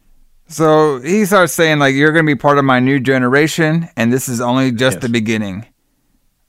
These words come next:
Speaker 1: All right?
Speaker 2: How exciting.
Speaker 1: Uh, and then he's, like, in his lab all, like,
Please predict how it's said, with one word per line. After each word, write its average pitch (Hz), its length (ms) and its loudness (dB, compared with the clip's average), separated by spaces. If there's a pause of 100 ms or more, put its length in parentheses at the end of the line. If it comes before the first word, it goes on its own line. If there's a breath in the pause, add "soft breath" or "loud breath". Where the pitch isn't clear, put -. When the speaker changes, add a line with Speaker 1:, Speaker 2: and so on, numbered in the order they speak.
Speaker 1:
All 104 80 -4
right? 117 220 0
Speaker 2:
How 107 80 -6
exciting. 87 400 -14 (2250)
Speaker 1:
Uh, 127 260 2
and 139 100 0
then 180 120 2
he's, 180 200 0
like, 156 160 2
in 151 80 -2
his 127 140 -2
lab 127 380 2
all, 123 100 4
like, 120 300 0